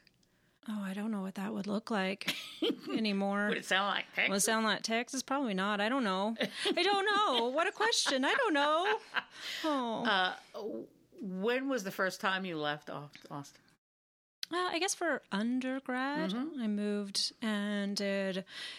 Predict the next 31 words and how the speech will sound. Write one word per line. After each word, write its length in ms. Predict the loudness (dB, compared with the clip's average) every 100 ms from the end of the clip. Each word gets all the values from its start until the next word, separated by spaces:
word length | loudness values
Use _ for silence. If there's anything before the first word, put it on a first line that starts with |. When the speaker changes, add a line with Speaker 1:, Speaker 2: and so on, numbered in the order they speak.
| -8
Speaker 1:
theater 200 | -2 0
training 440 | 0 2 2 0 -4 -4
at 280 | 0 0 0
Webster 460 | 0 2 2 2 -2 -2
in 180 | -2
Saint 260 | -2 -2 -2
Louis. 400 | -2 0 0 -2 -4
Speaker 2:
Mm. 40 | -2
Speaker 1:
So 220 | 0 0
that 200 | -2 -2
was 300 | -2 -2 -2
U-Haul 720 | -2 -2 0 0 0 0 -2 -2
trip 240 | -4 -4 -4
number 220 | -2 0 0
one. 280 | 0 0 0 -6 -16 -12 -8 -4 0
Speaker 2:
So 120 | 2
not 400 | 2 2 2 0
U 200 | 0 0
T? 500 | 0 0 -2 -4 -4
Speaker 1:
No, 320 | 0 0 0 0
not 180 | 0
U 140 | -2 -2
T. 380 | 0 0 0 0
Speaker 2:
And 100 | 0
you 80 | 0
wanted 340 | 2 2 0
to 160 | -2 -2
leave 460 | -2 -2 -2 -2 -2
town? 440 | -2 0 -2 -2
Is 80 | -2
that 180 | -2